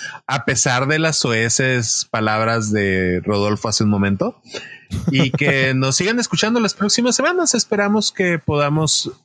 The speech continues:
Speaker 1: continuar en el agrado de ustedes, a pesar de, de
Speaker 2: La
Speaker 1: este
Speaker 2: vulgaridad.
Speaker 1: exabrupto y vulgaridades que, que hubo durante este episodio. Los dejo en ese momento con Miedosa.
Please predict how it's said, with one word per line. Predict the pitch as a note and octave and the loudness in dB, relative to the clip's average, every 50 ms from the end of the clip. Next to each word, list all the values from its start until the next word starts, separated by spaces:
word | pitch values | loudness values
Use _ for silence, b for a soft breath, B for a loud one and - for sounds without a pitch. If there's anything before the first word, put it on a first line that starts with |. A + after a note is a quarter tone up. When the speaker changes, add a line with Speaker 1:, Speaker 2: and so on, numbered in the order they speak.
| _ _ | _ _
Speaker 1:
continuar | - E3+ E3 D#3+ - - D3 C#3 C#3 C#3 C#3 D3 D3+ | -4 -2 -2 0 0 0 2 2 2 2 2 2 2
en | D3 C#3+ C#3 | 2 2 2
el | B2+ A#2 | 2 2
agrado | A2 A2+ A2+ A2+ B2 C3 C#3 | 2 2 0 0 0 2 2
de | C3 | 0
ustedes, | A2+ - - - A#2 B2 E3+ B3+ D4 - - - B B B B B B B B | 0 0 0 0 0 2 0 0 -2 -4 -6 -8 B B B B B B B B
a | C3+ C3 - | -4 -2 0
pesar | - C3 B2 - - B2 A#2+ B2 B2 | 0 0 0 2 2 0 0 0 0
de, | A#2+ C3+ C3 C3 B2+ B2+ A#2+ A2+ G#2+ G2+ G2 F#2+ F#2 F2+ F2 E2 D#2+ D2+ - - - _ - - _ _ | 0 0 2 2 2 2 2 2 2 2 2 2 0 0 0 0 0 -2 -2 -6 -8 _ -20 -20 _ _
de | G2 G2+ G#2 A2 A#2+ A#2 | -6 -4 -2 0 0 2
Speaker 2:
La | A2+ A#2+ | 2 2
Speaker 1:
este | A#2 A#2 | 2 2
Speaker 2:
vulgaridad. | A#2+ A2+ A#2 - C#3+ C#3+ C#3 C3+ C3 C#3+ C3 D3 | 2 2 2 2 2 2 2 2 2 0 0 0
Speaker 1:
exabrupto | D#3 D3 - - D#3 C3 C3+ C3+ C#3+ C#3 C3 - - E3+ D#3 | 0 0 0 0 0 0 0 0 0 -2 -4 -4 -4 -2 0
y | D3 | 0
vulgaridades | C#3 C3 C3+ C3+ C3 B2 B2+ A#2 A2+ A2+ A2+ A2+ A#2 A#2 A2+ - - | 0 0 0 0 0 0 0 0 0 0 2 2 0 0 0 -2 -2
que, | - G#2+ G2+ G2 F#2 F2+ F2 B B B B B B B _ - | -2 0 0 2 0 0 -2 B B B B B B B _ -2
que | D3 C#3 | -2 0
hubo | C3+ C3 B2+ B2+ C3 C3 A#2 | 2 2 2 2 0 0 0
durante | A#2 A#2 A2+ A2 A2 G#2+ A2+ A2 A2+ | 0 0 0 0 0 0 0 0 0
este | A2+ - - A#2+ | 0 0 -2 -2
episodio. | G#2+ - G#2+ - - G2 F2+ F2+ E2+ D#2 D2 - - _ B B B B B B B _ | -2 -2 -2 -2 0 0 0 0 0 -2 -4 -6 -12 _ B B B B B B B _
Los | - A#2 B2+ C3 A#2 | -2 0 0 2 2
dejo | G#2+ C3 B2+ - - C3 | 0 0 0 0 0 -2
en | B2 B2+ | 0 0
ese | B2+ - | 0 0
momento | B2 A#2+ A#2 A#2 G#2 B2 | 0 2 0 0 0 0
con | - - A#2 A#2 | -2 0 0 2
Miedosa. | A#2 A#2 A#2+ A#2 A2 D3+ F#3+ B3+ - | 2 2 0 0 0 -2 -4 -4 -8